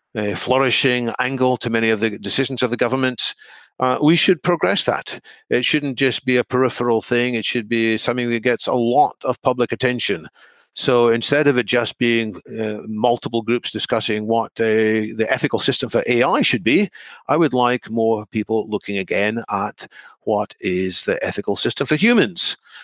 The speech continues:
And we're not gonna get total agreement. Of course, there should be lots of diversity, but that diversity is only sustainable within a certain core set of values.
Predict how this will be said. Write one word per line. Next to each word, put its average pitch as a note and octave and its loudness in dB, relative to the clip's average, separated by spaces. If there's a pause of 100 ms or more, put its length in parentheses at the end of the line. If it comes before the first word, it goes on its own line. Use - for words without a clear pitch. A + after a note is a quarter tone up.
(180)
And D3+ 2
we're F3+ 6
not A3 2
gonna A3+ 2
get F#3+ 2
total A2 2
agreement. F#2+ -2 (300)
Of - -2
course, - 0 (180)
there C3+ 2
should D3 0
be B2+ 4
lots A#2 2
of A2 -2
diversity, B2 2 (240)
but C3 4
that D#3+ 2
diversity E3 2
is D3 2
only E3+ 2
sustainable A#2+ 0
within B2 0
a A#2+ -2
certain A#2 -2
core G#2 0
set G2+ -2
of A2 -6
values. F#2 -4